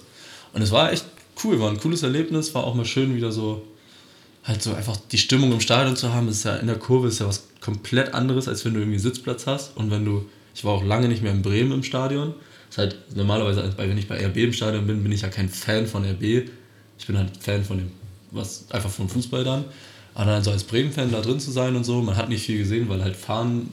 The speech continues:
vor deinem Gesicht sind und sowas. Aber es war schon echt, es war schon echt geil, da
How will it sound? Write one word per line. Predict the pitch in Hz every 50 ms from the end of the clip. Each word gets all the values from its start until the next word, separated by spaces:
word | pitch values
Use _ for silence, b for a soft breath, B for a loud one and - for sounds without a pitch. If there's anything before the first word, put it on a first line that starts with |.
| - - -
vor | - - 117
deinem | 113 113 110
Gesicht | 107 104 117 117 - -
sind | - 117 110
und | 113 113
sowas. | 117 117 120 127 135 131 - - B B B B B B B B B B B B -
Aber | 98 95 95
es | 95 - -
war | 101 98
schon | - - - 101
echt, | 101 - - - - - - - - _ -
es | -
war | 101 113 120
schon | - 110 98
echt | 95 95
geil, | - 98 98 98 98 95
da | 95 92 90 90